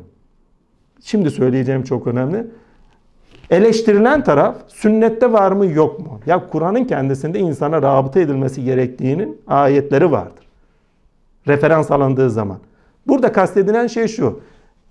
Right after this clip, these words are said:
Şimdi Nakşilerde şöyle bir şey var. Üstadını alırsın düşüncene, onu düşünürsün. Değil mi? Yani sevdiğin için düşünürsün, şunun için düşünürsün.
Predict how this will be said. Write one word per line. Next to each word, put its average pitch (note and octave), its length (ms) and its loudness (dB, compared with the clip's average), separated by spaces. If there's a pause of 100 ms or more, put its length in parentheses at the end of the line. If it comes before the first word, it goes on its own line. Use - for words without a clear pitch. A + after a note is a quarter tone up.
Şimdi F#3 440 0
Nakşilerde G#3 540 0
şöyle F#3+ 240 0
bir F#3 60 -6
şey E3 200 0
var. B2+ 240 -2
Üstadını F3 580 0
alırsın E3 460 0
düşüncene, B2+ 640 -2 (800)
onu D#3+ 220 -4
düşünürsün. C3+ 580 -4 (360)
Değil G#3+ 160 0
mi? - 120 -6 (920)
Yani A2 300 -6
sevdiğin D3 500 0
için C#3 220 -8
düşünürsün, C3+ 520 -6
şunun C#3+ 280 -6
için C3+ 240 -6
düşünürsün. C3+ 580 -4